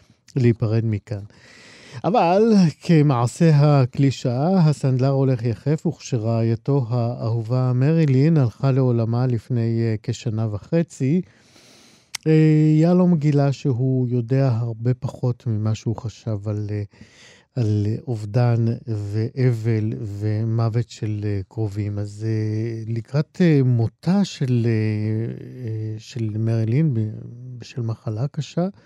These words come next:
עוד מעט, אה, נ-, נספר אולי קצת יותר על, אה, נסיבות המוות. אה, מרילין יזמה כתיבה משותפת של, אה, ספר, היא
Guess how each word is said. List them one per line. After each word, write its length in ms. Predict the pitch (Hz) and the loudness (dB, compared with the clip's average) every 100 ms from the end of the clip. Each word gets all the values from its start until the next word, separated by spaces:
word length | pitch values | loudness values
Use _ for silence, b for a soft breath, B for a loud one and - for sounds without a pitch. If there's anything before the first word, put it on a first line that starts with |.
| B B B B | B B B B
עוד 140 | 120 | -6
מעט, 260 | 113 113 - | -6 -6 -10
אה, 60 | 113 | -10
נ-, 500 | 107 120 123 117 117 | -8 -10 -12 -14 -16
נספר 320 | 123 127 135 | -14 -10 -6
אולי 280 | 117 117 113 | -4 -4 -4
קצת 260 | - 117 123 | -6 -12 -10
יותר 300 | - 123 110 | -4 -2 -2
על, 140 | 110 | -4
אה, 360 | 107 104 107 110 | -6 -8 -10 -8
נסיבות 560 | 107 110 - 113 127 135 | -6 -6 -6 -4 -2 0
המוות. 440 | 139 147 185 - B B B B B | 0 0 -2 -6 B B B B B
אה, 580 | 131 127 127 131 127 135 147 147 | 2 4 6 4 4 2 -2 -4
מרילין 520 | 143 160 208 220 208 | 4 6 6 6 6
יזמה 500 | 190 151 156 170 170 165 | 4 2 2 2 2 0
כתיבה 380 | - - 131 143 | -4 -4 0 2
משותפת 600 | 170 - 139 127 120 123 | 0 -2 -4 -4 -4 -8
של, 300 | - 120 113 | -4 0 2
אה, 80 | 113 | 0
ספר, 580 | 107 - 113 - - 143 185 185 _ _ _ _ | -2 -2 -4 -4 -4 -4 -4 -10 _ _ _ _
היא 300 | 139 180 | 2 2